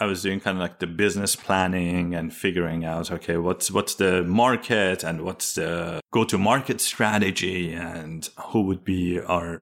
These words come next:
customers? Who would this be good for, right?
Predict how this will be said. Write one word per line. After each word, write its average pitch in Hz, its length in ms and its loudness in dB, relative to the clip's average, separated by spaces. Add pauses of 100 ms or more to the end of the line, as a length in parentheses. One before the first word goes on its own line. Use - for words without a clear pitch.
(140)
customers? 95 880 2
Who 175 180 4
would 139 160 4
this - 240 0
be - 240 0
good - 320 0
for, 90 440 -2
right? 90 420 0